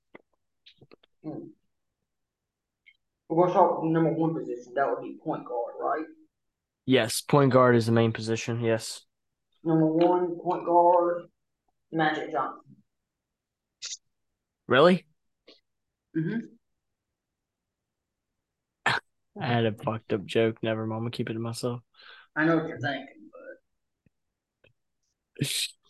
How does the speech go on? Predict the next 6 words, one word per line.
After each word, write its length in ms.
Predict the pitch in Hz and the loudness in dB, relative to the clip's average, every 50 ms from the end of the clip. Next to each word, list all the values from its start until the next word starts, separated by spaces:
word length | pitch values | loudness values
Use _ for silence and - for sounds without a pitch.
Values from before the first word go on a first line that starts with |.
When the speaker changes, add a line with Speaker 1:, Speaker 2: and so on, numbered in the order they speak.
| _ _ _ _ - _ _ _ _ _ _ _ _ _ _ _ _ _ _ _ _ _ _ _ _ _ _ _ _ _ _ _ _ _ _ _ _ _ _ _ _ _ _ - | _ _ _ _ -20 _ _ _ _ _ _ _ _ _ _ _ _ _ _ _ _ _ _ _ _ _ _ _ _ _ _ _ _ _ _ _ _ _ _ _ _ _ _ -6
Speaker 1:
Oh, 420 | 143 131 131 - - - - - - - | -4 -4 -4 -4 -8 -10 -12 -14 -10 -6
I 20 | - | -4
think 140 | 160 151 | -4 -2
I 60 | - - | -2 -2
think 340 | - - - - - - | -4 -4 -8 -18 -20 -20
of 60 | - | -20